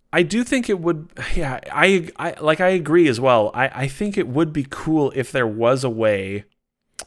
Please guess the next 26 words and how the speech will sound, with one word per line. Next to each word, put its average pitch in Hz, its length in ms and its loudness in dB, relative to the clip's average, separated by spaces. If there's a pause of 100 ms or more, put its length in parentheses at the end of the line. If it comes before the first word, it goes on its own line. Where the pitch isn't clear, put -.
(100)
for 139 680 0
them 120 340 0
to - 180 -8
make 117 280 -2
it 123 120 -8
so - 100 -10
that, 107 200 -4
you 123 60 -8
know, 110 160 -6
oh, 190 140 -8
you've 175 160 -4
got 143 140 -6
your 127 80 -4
nice, 117 240 -6
like, 117 160 -10
ten 110 260 -6
to 117 60 -10
fifteen 117 340 -10
hours 98 340 -10
of 101 140 -14 (260)
story 147 400 -4
stuff, 127 540 -4 (1040)
and 131 180 -2
then 127 340 -2
maybe 143 480 -2
f-, - 540 -14